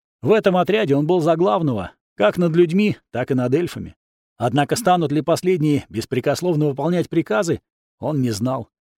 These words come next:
Да и в собственных коллегах он не был уверен. Рейнджеры редко работали командами, а уж такими большими так и вовсе никогда. Выпорхнув из портала, Эзен Грин по воздуху добрался до края оврага, чем поразил всех присутствующих.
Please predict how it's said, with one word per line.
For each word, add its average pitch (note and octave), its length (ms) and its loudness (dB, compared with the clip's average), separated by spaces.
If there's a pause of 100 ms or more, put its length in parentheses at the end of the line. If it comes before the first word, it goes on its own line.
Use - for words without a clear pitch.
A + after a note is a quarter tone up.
(120)
Да G#3 100 -2
и B3 100 2
в - 60 -2
собственных G3+ 500 0
коллегах G3 440 2
он D#3 140 0
не F#3 140 0
был F3 160 2
уверен. E3 400 0 (460)
Рейнджеры F#3 720 0
редко E3 340 0
работали D#3 400 2
командами, D3+ 640 -4 (360)
а E2+ 120 -14
уж F2 100 -14
такими D3 300 -2
большими C3 640 -2
так - 180 -18
и - 20 -14
вовсе D3+ 340 -4
никогда. C3+ 520 -4 (1000)
Выпорхнув F#3 600 0
из E3+ 100 2
портала, G3+ 640 -2 (160)
Эзен F#3 340 0
Грин F#3+ 240 0
по C3+ 160 -2
воздуху F3+ 440 0
добрался B2 460 -2
до C3 120 -2
края E3+ 320 -2
оврага, D3 440 0 (340)
чем A#2+ 180 -4
поразил B2 420 -2
всех - 260 -2
присутствующих. C#3 840 -4